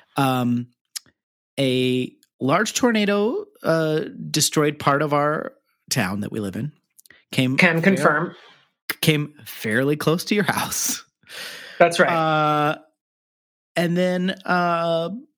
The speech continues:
Speaker 1: shortly thereafter, the world, um, fell into chaos.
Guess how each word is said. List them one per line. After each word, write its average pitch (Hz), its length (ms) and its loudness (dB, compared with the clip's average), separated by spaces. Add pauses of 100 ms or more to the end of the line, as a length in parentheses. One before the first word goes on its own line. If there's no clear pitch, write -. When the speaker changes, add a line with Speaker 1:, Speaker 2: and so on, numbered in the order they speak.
(600)
Speaker 1:
shortly - 460 0
thereafter, 131 800 0
the 180 160 0
world, 196 680 0 (220)
um, 147 600 0 (680)
fell 143 220 2
into 127 160 0
chaos. - 680 -4